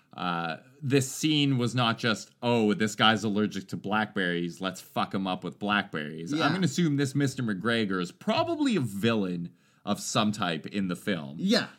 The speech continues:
Speaker 1: And that they're attacking him with blackberries after discovering he's allergic to blackberries, but not because he's allergic to blackberries. So there's no bullying here.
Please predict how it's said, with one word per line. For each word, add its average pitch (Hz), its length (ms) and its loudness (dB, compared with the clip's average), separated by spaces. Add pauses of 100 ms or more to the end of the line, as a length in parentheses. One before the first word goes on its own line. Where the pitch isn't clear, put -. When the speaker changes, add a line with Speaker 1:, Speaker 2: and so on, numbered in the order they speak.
Speaker 1:
And 131 180 6
that 123 140 4
they're 120 160 2
attacking 156 500 0
him 123 120 0
with 107 160 -2
blackberries 92 800 -2
after 92 300 -2
discovering 107 840 0
he's 98 200 0
allergic 90 420 -2
to - 80 -12
blackberries, 82 640 -6
but - 160 -6
not 240 220 0
because 170 600 2
he's 135 200 -2
allergic 113 400 -2
to 95 60 -8
blackberries. 71 640 -12
So 139 100 -8
there's 175 160 -4
no 214 140 2
bullying 92 500 -2
here. 80 300 -12